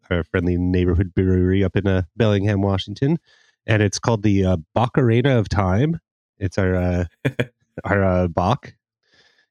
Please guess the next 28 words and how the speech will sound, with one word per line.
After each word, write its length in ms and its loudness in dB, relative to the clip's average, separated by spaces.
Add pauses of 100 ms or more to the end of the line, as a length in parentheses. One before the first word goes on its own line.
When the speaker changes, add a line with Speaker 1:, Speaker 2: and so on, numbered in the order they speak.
Speaker 1:
It's 140 -6
a 40 2
very 240 2
tasty, 480 2
technically 460 0
a 80 4
lager, 440 2
but, 220 0
uh, 220 2 (380)
is 140 -2
very, 380 2 (180)
has 180 0
much 200 0
more 80 2
malty, 420 2
much 220 -2
more 140 -2
flavor 380 -2
than 120 -2
your, 340 -2
your 140 -2
typical 400 -6
lager. 400 0 (300)
Super 300 0
tasty. 420 -2 (100)
Love 180 -2
it. 140 -2 (1400)
Speaker 2:
Nice. 420 -4